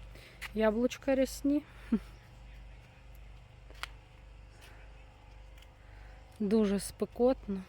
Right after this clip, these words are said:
А це рукола, до речі. Руколу вже скубаємо звідси.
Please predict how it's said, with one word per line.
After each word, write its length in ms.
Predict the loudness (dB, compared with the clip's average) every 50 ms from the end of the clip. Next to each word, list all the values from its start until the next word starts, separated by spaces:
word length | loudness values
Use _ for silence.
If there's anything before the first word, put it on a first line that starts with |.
| -14 -18 -18 -18 -18 -18 -16 -18 -18 -18 -18 -20 -20 -20 -20 -18 -18 -16 -16 -16 -16 -18 -18 -20 -20 -20 -18 -18 -16 -16 -16 -16 -16 -18 -20 -20 -20 -20 -20 -18 -18 -16 -16 -16 -18 -18 -20 -20 -20 -18 -18 -16 -16 -16 -16 -16 -16 -18 -18 -20 -20 -20 -18 -18 -18 -18 -18 -18 -18 -18 -20 -20 -20 -20 -16 -14 -8 -4
А 80 | -4 0
це 180 | 4 6 6
рукола, 340 | 6 4 2 0 0 0 0
до 120 | 0 0 0
речі. 320 | -2 -2 -2 -2 -4 -4 -4 -8 -18 -18 -18 -18 -20 -20 -20 -20 -20 -20 -20 -20 -18 -18 -16 -16 -18 -18 -18 -20 -20 -20 -20 -20 -6 2
Руколу 400 | 4 4 4 4 4 2 2 2
вже 160 | 2 2 2 0
скубаємо 760 | -2 -4 -6 -6 -6 -4 -2 -2 -2 0 2 2 2 2 2
звідси. 520 | 2 0 0 0 0 -2 -4 -2 -2 -2